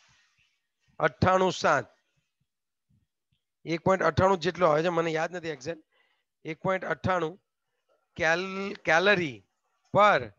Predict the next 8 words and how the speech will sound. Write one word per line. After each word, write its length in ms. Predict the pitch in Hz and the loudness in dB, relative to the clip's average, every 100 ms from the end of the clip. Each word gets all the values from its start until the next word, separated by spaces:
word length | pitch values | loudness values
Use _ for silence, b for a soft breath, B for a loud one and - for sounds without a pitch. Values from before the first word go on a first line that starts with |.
| _ _ _ | _ _ _
mole 300 | 135 165 180 | -6 -2 0
into 240 | 170 165 160 | -2 -6 -6
Kelvin. 440 | 143 131 113 107 _ _ _ _ _ _ _ _ _ _ _ _ _ _ _ _ _ _ _ _ _ _ _ _ | -6 -6 -10 -20 _ _ _ _ _ _ _ _ _ _ _ _ _ _ _ _ _ _ _ _ _ _ _ _
તમારે 340 | 151 170 185 196 | -6 -6 -6 -4
આટલા 440 | 156 - 196 196 | -6 -2 2 2
યાદ 300 | 180 170 185 | 4 2 4
રાખવા 300 | 170 165 156 | 2 4 2
પડે. 260 | 143 139 | 2 -2